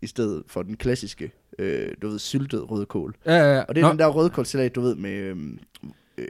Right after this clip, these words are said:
Speaker 2: Ja, ja, der er
Speaker 1: med,
Speaker 2: noget
Speaker 1: med
Speaker 2: valnødder,
Speaker 1: ja,
Speaker 2: og der er noget,
Speaker 1: appelsiner
Speaker 2: ja,
Speaker 1: og uha, det,
Speaker 2: appelsinfilet
Speaker 1: det er så
Speaker 2: og alt
Speaker 1: fint,
Speaker 2: det
Speaker 1: det
Speaker 2: møg
Speaker 1: hele.
Speaker 2: der.
Speaker 1: Altså, julen var jo ødelagt.
Speaker 2: Ja, ja, ja.
Speaker 1: Altså, det var en katastrofe. Det var sådan noget med sådan, altså,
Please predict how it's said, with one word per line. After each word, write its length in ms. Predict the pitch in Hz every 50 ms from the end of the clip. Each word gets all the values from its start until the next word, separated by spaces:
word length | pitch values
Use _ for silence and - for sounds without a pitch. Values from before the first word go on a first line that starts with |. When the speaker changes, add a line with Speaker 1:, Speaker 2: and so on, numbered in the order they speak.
| - -
Speaker 2:
Ja, 200 | 135 139 139 123
ja, 100 | 117 117
der 120 | 107 127
er 40 | 127
Speaker 1:
med, 40 | 127
Speaker 2:
noget 140 | 127 113
Speaker 1:
med 80 | 123 139
Speaker 2:
valnødder, 380 | 151 160 160 151 147 139 127 117
Speaker 1:
ja, 80 | 117 117
Speaker 2:
og 60 | 110
der 80 | 127
er 40 | 127
noget, 140 | 131 127 127
Speaker 1:
appelsiner 440 | 123 120 120 135 139 156 139 117 104
Speaker 2:
ja, 60 | 101 101
Speaker 1:
og 80 | -
uha, 120 | - 139 123
det, 20 |
Speaker 2:
appelsinfilet 420 | 127 127 120 127 131 123 - 127 123
Speaker 1:
det 100 | 131 127
er 40 | 113
så 40 | 110
Speaker 2:
og 60 | 113
alt 60 | 127
Speaker 1:
fint, 100 | 90 -
Speaker 2:
det 60 | 120 117
Speaker 1:
det 80 | 120
Speaker 2:
møg 120 | 123 127 127
Speaker 1:
hele. 120 | 127 123
Speaker 2:
der. 60 | 113 104 -
Speaker 1:
Altså, 200 | - - 127 - - _ _ _ _ _ _ _ _ _ -
julen 280 | 131 156 156 123 104
var 100 | 104 104
jo 120 | 117 117 - -
ødelagt. 560 | 139 143 156 156 120 95 82 - - - - _ _ -
Speaker 2:
Ja, 60 | 175
ja, 260 | 180 185 175 160 151 147
ja. 40 | 143
Speaker 1:
Altså, 160 | 139 113 101 - - - _ -
det 60 | 131
var 40 | 123
en 60 | 123
katastrofe. 680 | - 151 135 107 117 - - 143 139 170 202 - - 104
Det 100 | 92 110
var 60 | 113
sådan 120 | - 143 139
noget 180 | 139 135 135
med 140 | 135 127 127
sådan, 220 | - 139 123 104 - _ _ _ _ _ _ _ _ _ _ -
altså, 240 | 120 117 110 107